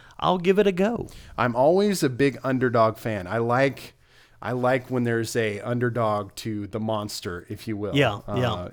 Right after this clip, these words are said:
Speaker 2: in terms of these leagues and
Speaker 1: Yeah.
Speaker 2: things like that.
Speaker 1: The
Speaker 2: So
Speaker 1: David and Goliath story.
Speaker 2: Yes. S N L Adam Sandler pays tribute to Chris Farley in hosting debut. The episode, which marked the former cast member's first time as host since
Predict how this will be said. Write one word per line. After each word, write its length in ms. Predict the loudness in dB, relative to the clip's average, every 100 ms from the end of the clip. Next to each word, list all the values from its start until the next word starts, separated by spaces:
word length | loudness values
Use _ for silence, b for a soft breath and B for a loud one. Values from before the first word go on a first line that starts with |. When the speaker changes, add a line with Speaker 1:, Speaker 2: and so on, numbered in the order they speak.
| -8
Speaker 2:
in 240 | -6 -6
terms 300 | -6 -8 -8
of 80 | -8
these 200 | -10 -8
leagues 300 | -10 -10 -10
and 100 | -8
Speaker 1:
Yeah. 80 | -6
Speaker 2:
things 120 | -6
like 220 | -6 -10 -10
that. 240 | -12 -4
Speaker 1:
The 80 | -2
Speaker 2:
So 80 | 2
Speaker 1:
David 360 | 4 4 2
and 140 | 0 0
Goliath 400 | 0 0 -4 -10
story. 400 | -12 -10 -8 -6
Speaker 2:
Yes. 440 | -4 -6 -8 -12 -16 b b -8
S 300 | -2 -2 0
N 120 | 2
L 260 | 6 6 6
Adam 360 | 4 4 4 2
Sandler 640 | 0 0 4 6 4 4
pays 340 | 0 0 0 -2
tribute 440 | -4 -2 -2 -4
to 120 | -6
Chris 320 | -4 -2 -2
Farley 540 | -2 0 2 2 0 -2
in 120 | -4
hosting 520 | -4 -4 -4 -2 0
debut. 480 | 2 2 2 0 0 -4 B B B
The 100 | -2
episode, 320 | -2 0 0
which 200 | 0 0 2
marked 260 | 2 2
the 60 | -2
former 380 | -2 0 2 2
cast 440 | -2 -4 -4 -2
member's 340 | 0 0 0
first 420 | -2 -4 -2 -4 -6
time 360 | -4 0 0
as 200 | 0 -4
host 300 | -2 -2 -2
since 260 | -4 -6